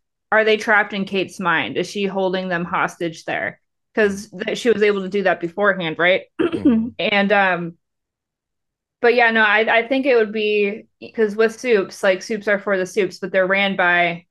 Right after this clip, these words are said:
Speaker 1: Ashley, you know, someone who's not a soup, at least not that we know of. And which we can see that there are other soups who've kept that private and that, like, you know, Marie figured that out about Newman. She has that knowledge now,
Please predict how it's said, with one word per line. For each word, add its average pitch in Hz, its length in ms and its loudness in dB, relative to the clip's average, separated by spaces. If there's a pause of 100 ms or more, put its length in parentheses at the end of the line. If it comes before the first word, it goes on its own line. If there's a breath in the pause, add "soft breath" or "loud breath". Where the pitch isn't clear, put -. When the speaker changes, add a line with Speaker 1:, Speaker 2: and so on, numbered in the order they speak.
Speaker 1:
Ashley, 233 600 -2 (220)
you 214 160 0
know, 220 160 4
someone 233 320 2
who's 262 160 0
not 302 220 2
a 311 60 0
soup, 175 260 -4
at 190 100 2
least 214 300 0
not 208 180 0
that 202 140 2
we 190 100 -2
know 214 220 0
of. 165 240 -2 (420 soft breath)
And 214 640 2 (360)
which 214 280 -2
we 233 140 -4
can 214 140 -2
see 220 180 -6
that 190 260 0
there 190 180 6
are 185 180 6
other 185 200 4
soups 202 320 -8
who've 208 220 -6
kept 202 240 -4
that 202 200 0
private 220 480 0
and 185 100 -6
that, 175 280 -2
like, 185 160 -4
you 185 80 -8
know, 180 40 -6
Marie 180 180 -2
figured 180 300 -6
that 180 120 0
out 180 140 2
about 175 260 -2
Newman. 165 460 -8
She 220 180 -2
has 202 300 0
that 180 200 0
knowledge 196 440 -4
now, 131 280 -8